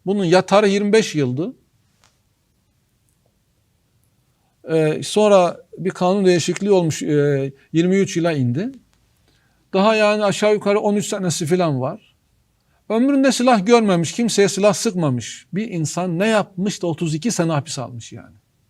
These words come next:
Ceza almış. Böyle bir sürü insan var. Yani mesela düşünün, bana dört tane terör örgütüne üye olmakla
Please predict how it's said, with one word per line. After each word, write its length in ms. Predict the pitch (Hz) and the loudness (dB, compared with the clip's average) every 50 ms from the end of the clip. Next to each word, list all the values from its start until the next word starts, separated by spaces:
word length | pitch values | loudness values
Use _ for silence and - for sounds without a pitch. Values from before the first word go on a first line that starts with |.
| _ _ _ _ _ _ _ _ _ _ _ _ _ _ _ _ | _ _ _ _ _ _ _ _ _ _ _ _ _ _ _ _
Ceza 300 | - 156 151 131 165 147 | -2 0 0 2 0 -2
almış. 380 | 120 104 - - - - _ _ _ _ _ _ _ _ _ _ _ _ _ _ _ _ _ _ _ _ _ _ _ _ _ _ _ _ _ _ _ _ _ _ _ _ _ _ _ _ _ _ _ _ _ _ _ | -2 -6 -10 -18 -20 -20 _ _ _ _ _ _ _ _ _ _ _ _ _ _ _ _ _ _ _ _ _ _ _ _ _ _ _ _ _ _ _ _ _ _ _ _ _ _ _ _ _ _ _ _ _ _ _
Böyle 460 | 175 185 277 311 294 247 233 233 226 | -2 4 6 6 8 8 6 6 6
bir 60 | 320 277 | 6 6
sürü 200 | - - 247 240 | 6 4 4 4
insan 380 | 214 175 - - 151 127 117 | 4 4 2 2 0 -2 -4
var. 300 | - - - - _ _ _ _ _ _ _ _ _ _ _ _ _ _ _ _ _ _ _ _ _ _ _ | -6 -10 -16 -20 _ _ _ _ _ _ _ _ _ _ _ _ _ _ _ _ _ _ _ _ _ _ _
Yani 180 | 170 196 208 208 | 4 6 8 8
mesela 320 | 226 - - 220 214 190 | 6 6 8 6 8 8
düşünün, 360 | 226 190 - 247 226 202 180 | 6 6 6 6 6 8 8
bana 300 | 196 202 214 226 196 160 | 8 8 8 6 6 8
dört 260 | 208 226 226 214 - | 10 8 8 8 6
tane 240 | - 185 190 202 202 | 4 6 6 6 4
terör 320 | - - 190 196 202 208 202 | 6 8 10 10 10 8 8
örgütüne 600 | 196 175 175 160 170 165 - 170 175 185 202 202 | 6 4 6 6 4 4 4 2 2 2 2 2
üye 200 | 185 170 180 196 | 4 6 6 6
olmakla 720 | 190 175 165 165 170 170 156 - - 131 110 92 90 - | 6 6 4 4 2 0 0 0 -2 -4 -4 -4 -8 -16